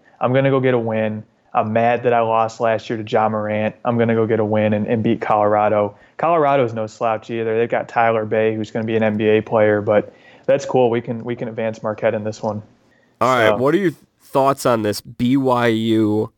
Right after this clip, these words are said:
Speaker 2: five twelve B Y U Liberty matchup?
Speaker 1: Ooh,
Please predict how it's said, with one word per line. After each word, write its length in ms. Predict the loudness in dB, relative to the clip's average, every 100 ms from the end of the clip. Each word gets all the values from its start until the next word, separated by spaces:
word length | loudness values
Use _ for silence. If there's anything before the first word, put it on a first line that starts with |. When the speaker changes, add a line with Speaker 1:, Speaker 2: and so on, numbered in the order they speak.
| _
Speaker 2:
five 600 | -12 -2 2 2 2 0 -6 -20
twelve 580 | -4 0 2 2 0 -4 -20 -20 -6
B 120 | -2
Y 180 | 0 0
U 340 | 2 2 0 0
Liberty 560 | -2 0 2 2 0 -2
matchup? 580 | -2 -2 -2 -4 -4 -6 _ -4
Speaker 1:
Ooh, 440 | 0 2 2 0